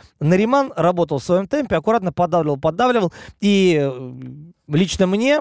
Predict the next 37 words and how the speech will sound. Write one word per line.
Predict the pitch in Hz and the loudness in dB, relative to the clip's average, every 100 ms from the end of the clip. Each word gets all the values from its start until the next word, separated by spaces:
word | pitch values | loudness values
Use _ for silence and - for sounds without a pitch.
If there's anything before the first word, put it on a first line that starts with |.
| 349 | -2
вообще | 170 196 190 | -4 2 2
редко | 247 - | 2 -2
бывает | 139 180 139 | 0 0 0
же, | |
когда | 127 123 135 | -6 -4 -4
бой | 131 202 | 0 0
останавливается | 160 135 170 170 143 143 | 0 0 0 0 -2 -2
из-за | 127 127 | -2 0
того, | 156 | -2
что | - 147 | 0 -2
вы-, | 127 135 | 0 0
выбрасывается | 139 147 156 151 131 - | 0 2 0 -2 -8 -6
полотенце. | 151 160 165 107 95 - _ - - - - - - | -2 -2 -2 -6 -8 -20 _ -20 -20 -20 -20 -12 -2
Э, | 110 110 113 | 0 2 -2
вот | 139 170 | 0 -2
здесь, | 151 247 233 - _ | 2 0 0 -8 _
м, | 139 139 143 | -8 -8 -4
мне | 147 170 | 0 0
кажется, | 180 135 143 | 0 0 -2
абсолютно | 120 151 156 131 120 | 0 0 0 -2 -4
логичный | 113 113 - 107 | -4 -6 -10 -12
ход. | - 98 - _ - | -6 -8 -8 _ -4
Прям | 127 - | -4 0
абсолютно | 185 190 - 175 175 135 120 | -2 0 0 2 2 -2 -4
логичный. | 110 101 101 - - 107 _ - - _ | -8 -8 -12 -16 -18 -20 _ -20 -20 _
Также | - 240 202 180 | 2 2 2 0
это | 170 | -2
казалось | 147 170 185 151 | -2 2 2 2
логичным, | 160 170 170 151 | -2 -2 -4 -2
когда | 143 139 156 156 | -2 0 2 2
Юсуф | 156 143 143 | 2 0 0
Раисов | 170 170 135 | 0 0 -6
с, | - 143 | -6 0
э, | 131 127 123 120 120 | 2 2 2 0 0
Лёшей | 135 - 110 | 0 -2 -4
Махно | 104 110 | -4 -6
дрался. | 104 104 98 - | -4 -4 -6 -10